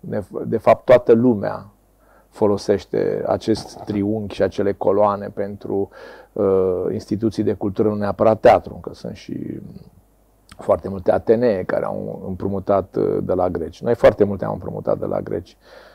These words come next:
În, uh, suntem la bază tributari culturii gă-, gă-, grecești și romane, în tot ceea ce suntem noi.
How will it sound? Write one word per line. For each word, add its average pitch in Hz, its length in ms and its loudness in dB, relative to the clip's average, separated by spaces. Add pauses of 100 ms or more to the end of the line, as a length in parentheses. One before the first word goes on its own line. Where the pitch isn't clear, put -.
(760)
În, 113 280 4
uh, 101 200 6
suntem 117 680 4
la 110 220 8
bază 117 1080 4 (1300)
tributari 113 520 2
culturii 104 800 -2 (800)
gă-, 101 360 -2
gă-, 101 360 -4
grecești 101 560 -2
și - 100 -12
romane, 104 560 -6 (880)
în 107 140 -6
tot 117 200 6
ceea 113 220 2
ce 104 420 -6 (180)
suntem 104 500 -8
noi. 92 220 -12